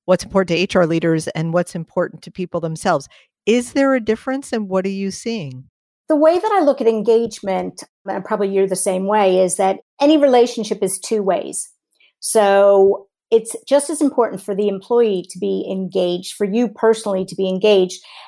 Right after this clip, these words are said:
Speaker 2: And that's why I always talk about how you build a bridge at your company. So there's no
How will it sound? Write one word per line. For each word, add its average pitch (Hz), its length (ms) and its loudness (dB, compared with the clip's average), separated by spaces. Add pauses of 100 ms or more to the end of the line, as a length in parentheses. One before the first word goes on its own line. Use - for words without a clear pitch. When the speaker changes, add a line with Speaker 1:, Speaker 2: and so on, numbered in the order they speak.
Speaker 2:
And 226 100 0
that's 277 220 0
why 254 100 4
I 220 60 4
always 277 260 4
talk 254 200 -2
about 214 200 0
how 208 80 -4
you 196 200 -4
build 208 360 4
a 208 40 2
bridge 202 440 2
at 196 60 -6
your 190 120 0
company. 208 600 -4 (140)
So 202 340 2
there's 208 200 2
no 339 160 2